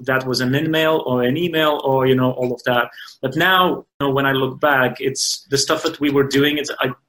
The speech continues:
wouldn't even con-, consider sourcing, uh, because we were so limited. Like, we didn't even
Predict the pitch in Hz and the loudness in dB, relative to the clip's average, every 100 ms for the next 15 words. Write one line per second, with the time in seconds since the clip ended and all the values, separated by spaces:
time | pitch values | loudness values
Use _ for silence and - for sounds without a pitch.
0 | _ 135 147 151 151 143 143 135 - 131 | _ 0 2 2 -2 -4 -6 -6 -4 -6
1 | 135 131 - 143 147 165 175 180 - _ | -2 0 0 0 -2 -4 -6 -8 -12 _
2 | _ _ 127 127 127 127 135 135 147 139 | _ _ -2 0 2 0 0 0 0 2
3 | 135 - 151 143 147 147 131 120 131 120 | 2 2 2 2 0 0 0 -2 -2 -4
4 | 131 131 143 143 139 139 135 135 | -2 -2 0 -2 -2 -2 0 -2